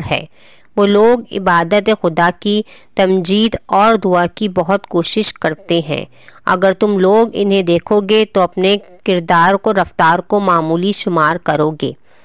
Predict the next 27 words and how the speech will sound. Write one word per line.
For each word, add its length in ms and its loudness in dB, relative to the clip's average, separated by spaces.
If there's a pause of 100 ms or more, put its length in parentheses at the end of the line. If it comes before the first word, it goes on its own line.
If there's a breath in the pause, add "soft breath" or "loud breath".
(360 soft breath)
نیز 400 2
جب 220 2
ان 220 0
میں 140 2
بعض 340 2
نماز 440 0
کے 140 -2
لیے 300 0
کھڑے 260 -2 (100)
ہوتے 340 -2
ہیں 160 0 (440 soft breath)
تو 160 2
اس 300 -2
ماہ 400 2 (160)
تک 240 -2
سجدے 380 0
کی 180 -2
حالت 420 -2
میں 140 0
رہتے 380 -2
ہیں۔ 200 -8 (540 soft breath)
ان 140 -2
کی 200 0
غذا 480 2
اللہ 320 2 (100)
کی 80 -6
ستائش، 640 -4